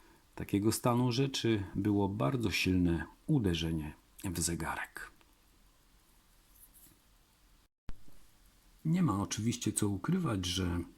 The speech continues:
mechanizm ten, ani też, e, model zegarka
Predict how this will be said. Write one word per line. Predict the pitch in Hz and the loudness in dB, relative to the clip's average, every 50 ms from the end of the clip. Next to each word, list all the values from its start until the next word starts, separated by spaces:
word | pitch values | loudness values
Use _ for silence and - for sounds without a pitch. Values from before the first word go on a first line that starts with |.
| - - - | -18 -8 -2
mechanizm | 117 107 101 104 101 - - - 139 160 156 156 143 113 - 98 98 92 87 | 0 2 2 2 2 0 0 0 0 2 4 4 4 4 4 2 0 0 0
ten, | - - 87 87 87 87 82 - - - - - - - - - - - - - - - - _ _ - | -2 0 0 2 2 2 0 -2 -8 -16 -20 -20 -20 -20 -20 -20 -20 -20 -20 -20 -20 -20 -20 _ _ -8
ani | - 92 92 98 98 92 | -4 -2 2 2 2 2
też, | 87 - 101 101 95 - - - - - - | 2 2 2 2 2 4 2 2 2 2 2
e, | 98 95 95 92 95 95 95 98 98 | 2 4 4 4 4 4 4 4 6
model | 98 98 101 104 107 107 117 113 110 | 6 6 6 6 6 6 6 6 6
zegarka | 101 - 107 101 98 104 101 98 101 - - - 123 123 127 139 | 6 4 4 4 4 4 4 2 0 -2 -2 0 2 2 2 2